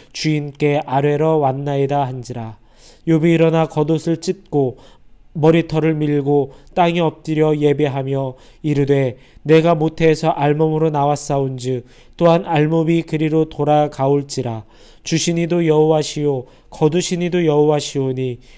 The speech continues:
여호와의 이름이 찬송을 받으실지니이다." 하고,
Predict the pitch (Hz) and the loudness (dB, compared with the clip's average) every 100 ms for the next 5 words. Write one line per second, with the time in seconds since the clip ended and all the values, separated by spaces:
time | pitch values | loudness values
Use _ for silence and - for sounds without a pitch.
0 | - 147 147 151 175 170 160 156 151 156 | -4 2 4 6 6 4 0 -2 -4 -6
1 | - 185 185 190 185 175 147 151 147 156 | -4 -6 -4 -4 -4 -2 -2 -2 -4 -6
2 | 156 - 151 143 139 127 120 131 127 120 | -8 -8 -8 -6 -6 -6 -6 -6 -6 -8
3 | 113 117 120 | -8 -10 -10